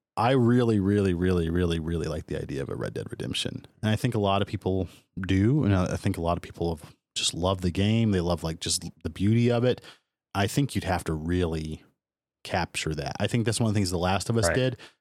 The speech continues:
Speaker 1: is they focused on the looks. And I think you do, you have to do that with Red Dead
Speaker 2: And I feel like
Speaker 1: Redemption.
Speaker 2: that's easy to do with a Western.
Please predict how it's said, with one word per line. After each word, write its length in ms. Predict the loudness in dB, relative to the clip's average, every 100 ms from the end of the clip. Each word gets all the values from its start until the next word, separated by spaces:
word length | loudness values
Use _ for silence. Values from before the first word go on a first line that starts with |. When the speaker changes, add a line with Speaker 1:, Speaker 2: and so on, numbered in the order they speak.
| -8
Speaker 1:
is 80 | -2
they 100 | -2
focused 600 | -2 -2 0 0 -2 0
on 520 | 0 2 2 2 2 -2 -10 _ _ _ _ _ _ _ _ _ -10
the 80 | -4
looks. 720 | 0 0 2 0 0 0 -4 _
And 220 | -6 -4 -4
I 100 | -4
think 320 | -2 -2 -2 -6 -20 -16 -2
you 140 | 0
do, 100 | 2
you 220 | 0 0
have 440 | -2 0 0 0 -2
to 100 | -4
do 180 | -4 -2
that 260 | -2 -4
with 160 | -6 -6
Red 180 | -6 -6
Dead 120 | -4
Speaker 2:
And 100 | -4
I 20 |
feel 180 | 0 0
like 120 | 2
Speaker 1:
Redemption. 240 | 0 -2 0
Speaker 2:
that's 60 |
easy 120 | 2 2
to 100 | 2
do 100 | 2
with 100 | 4
a 40 |
Western. 460 | 4 2 2 0